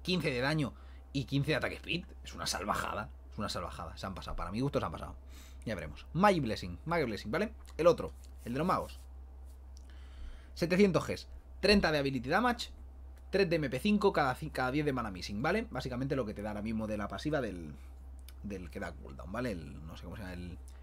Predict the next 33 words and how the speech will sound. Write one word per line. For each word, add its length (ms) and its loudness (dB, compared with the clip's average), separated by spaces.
el, 200 -10
hostia, 220 -8
el, 180 -6
bueno, 220 -8
no 40 -8
sé 120 -6
cómo 120 -8
se 100 -10
llama, 140 -12
la 100 -6
verdad, 200 -6
el 60 -8
starter 340 -2
este, 840 -8
que 80 -6
es 80 -4
como 200 -4
un 540 -8
reloj 260 -4
de 80 -4
arena. 260 -4
Eh, 460 8
después, 480 2
misión. 720 6
Cuando 280 4
haces 140 8
la 120 8
misión, 320 8
lo 100 8
que 80 4
te 120 4
da 120 6
es 260 4